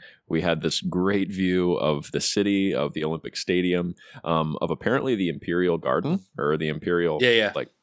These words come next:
Speaker 1: Palace, uh, which I didn't see until the next morning. But, um, well, I didn't see it, period, but you t-, kinda told me it was over there, so I got to see, at least see the surrounding areas. But, uh, we, um, yeah,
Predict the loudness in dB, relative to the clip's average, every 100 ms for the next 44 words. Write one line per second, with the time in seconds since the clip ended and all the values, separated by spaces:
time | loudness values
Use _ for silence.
0 | _ _ _ 0 2 0 0 -4 -6 -4
1 | -2 0 -2 2 2 2 -2 -6 -6 -2
2 | -2 0 -2 -2 -2 -4 -2 0 0 -4
3 | -10 _ -20 -20 -20 -16 -2 0 0 -2
4 | -6 -12 _ -6 0 2 2 0 -2 -4
5 | -2 0 0 -2 -4 -6 -6 -6 -6 -6
6 | -12 -6 -6 -2 -2 -2 -4 -4 -4 -4
7 | -6 -6 -4 -2 -4 -6 -4 -4 2 2
8 | 2 0 -2 0 2 0 -2 -2 0 0
9 | -2 -6 _ _ -20 -20 -14 -2 2 4
10 | 4 2 0 -8 _ _ _ _ _ _
11 | _ _ _ _ _ _ -4 2 2 4
12 | 4 2 -2 -8 -14 _ _ _ _ _
13 | _ _ _ _ _ -2 0 0